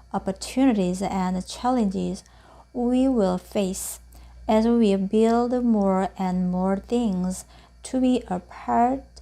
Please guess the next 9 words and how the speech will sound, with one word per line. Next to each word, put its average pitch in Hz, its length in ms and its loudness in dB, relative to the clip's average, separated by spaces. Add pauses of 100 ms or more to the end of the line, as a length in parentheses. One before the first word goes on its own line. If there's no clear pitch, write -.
(320)
of 190 180 -4
the 190 260 -2
I 226 400 -2
O 202 200 -2 (140)
T. 180 360 -4 (420)
After 254 400 2
all, 202 400 4 (220)
we 196 180 -2
not 220 720 -2